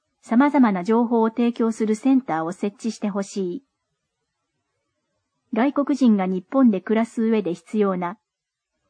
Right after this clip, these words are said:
初期日本語教育や生活オリエンテーションを実施してほしい。事業案。外国人相談窓口の機能を拡充。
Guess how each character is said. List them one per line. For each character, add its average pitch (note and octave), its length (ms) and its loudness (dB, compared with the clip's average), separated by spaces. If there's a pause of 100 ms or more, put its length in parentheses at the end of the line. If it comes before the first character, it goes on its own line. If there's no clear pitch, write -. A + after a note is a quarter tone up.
初 C#4+ 160 -2
期 A3+ 140 2
日 G3+ 120 2
本 C4+ 240 6
語 B3+ 120 4
教 B3 240 2
育 F#3 220 -4
や E3+ 220 -6 (480)
生 C#4 240 0
活 C4+ 300 -2
オ A3+ 60 4
リ C4+ 120 4
エ C#4 80 6
ン C4+ 80 4
テ C#4 180 0
ー C4 40 0
シ A3 140 -4
ョ F3 60 -4
ン F3 60 -8
を F3+ 80 -4
実 G3 240 -8
施 A#3+ 140 -6
し - 80 -20
て G#3+ 80 -2
ほ G3+ 140 -4
し G3 160 -14
い。 F3+ 280 -6 (1600)
事 G#3+ 140 2
業 B3+ 300 6
案。 F3+ 300 -6 (1080)
外 A#3 220 2
国 D4 220 -2
人 A#3 220 2
相 C4 240 2
談 C4+ 220 4
窓 C4 240 4
口 A#3 260 2
の F3 280 -8
機 C#4+ 140 4
能 A3+ 200 6
を E3+ 60 -4
拡 F#3+ 280 -6
充。 F#3 460 -4